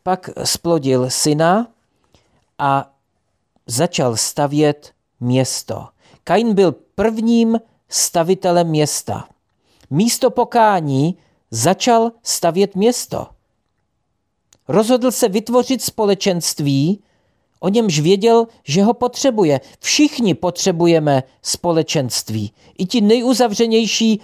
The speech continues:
lidé mají v sobě touhu po společenství, po vztazích, po druhých. Začal stavět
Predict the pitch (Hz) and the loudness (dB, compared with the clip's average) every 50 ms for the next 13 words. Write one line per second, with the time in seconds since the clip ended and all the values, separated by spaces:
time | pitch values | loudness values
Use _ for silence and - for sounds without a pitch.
0 | - - - 160 214 269 269 277 175 131 120 107 - - - - - _ _ _ | -8 -4 -2 0 0 2 2 2 2 2 0 -2 -4 -12 -20 -20 -20 _ _ _
1 | _ _ _ _ _ _ - 120 143 185 240 262 240 - - - 226 214 233 220 | _ _ _ _ _ _ -6 -2 0 0 0 0 -2 -2 -2 -2 -2 2 2 0
2 | 214 220 - 202 247 285 269 233 208 170 151 - - _ _ _ - 185 196 196 | 0 0 0 0 0 0 2 2 2 2 0 -2 -6 _ _ _ -6 -4 -4 -4
3 | - - 220 233 254 277 269 - 240 208 185 - - - 180 160 160 214 226 220 | -4 -4 -2 0 0 0 0 -2 -2 -2 -2 -4 -4 -2 -2 -2 -2 -2 -4 -4
4 | - - 277 262 214 196 185 156 - - - - _ - - 220 220 226 254 269 | -2 0 0 0 2 0 -2 -2 -2 -6 -20 -20 _ -8 -6 -4 -2 0 2 2
5 | 262 233 190 147 131 117 - - - - _ _ _ _ _ _ _ _ _ _ | 4 4 2 2 0 -4 -6 -14 -20 -20 _ _ _ _ _ _ _ _ _ _
6 | _ _ _ _ _ _ _ _ _ _ _ _ _ _ _ _ 117 113 139 175 | _ _ _ _ _ _ _ _ _ _ _ _ _ _ _ _ -8 -4 -4 -4
7 | 180 - - 240 233 233 226 240 233 _ _ - - - - - 180 180 170 185 | -4 -2 -2 0 2 2 0 0 -4 _ _ -16 -12 -12 -6 -2 -2 -2 0 2
8 | 190 196 196 196 - _ | 0 0 0 -2 -6 _